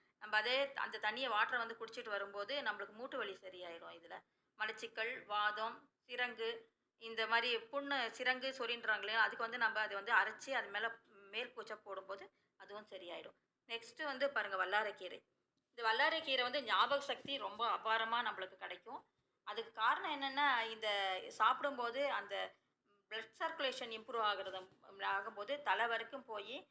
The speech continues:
அந்த இதெல்லாம் செ-, செல்களை எல்லாம் தூண்டி நம்மளுக்கு தேவையான ஒரு இது கொடுக்கும்போது இது வந்து ஞாபக சக்தி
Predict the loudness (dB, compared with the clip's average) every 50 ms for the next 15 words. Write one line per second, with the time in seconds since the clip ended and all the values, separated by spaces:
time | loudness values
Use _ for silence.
0 | _ _ _ _ _ -10 -10 -8 -4 -2 0 2 2 2 0 -2 -2 -2 0 0
1 | 0 0 0 0 -2 -4 -4 -2 -2 -2 -4 -4 -4 -6 -6 -4 -2 -2 -2 -2
2 | -2 -4 -4 -6 -8 -10 -10 -6 -6 -6 -6 -8 _ _ _ _ _ _ -12 -8
3 | -6 -6 -6 -4 -2 -2 0 0 2 2 2 2 2 2 0 -2 -2 -4 -6 -8
4 | -8 -8 -8 -8 -6 -6 -6 -6 -6 -6 -6 -6 -8 -8 -8 -6 -4 -2 -2 -2
5 | -4 -6 -8 -8 -8 -4 -2 0 0 0 0 -4 -6 -8 -8 -12 -12 _ -16 -14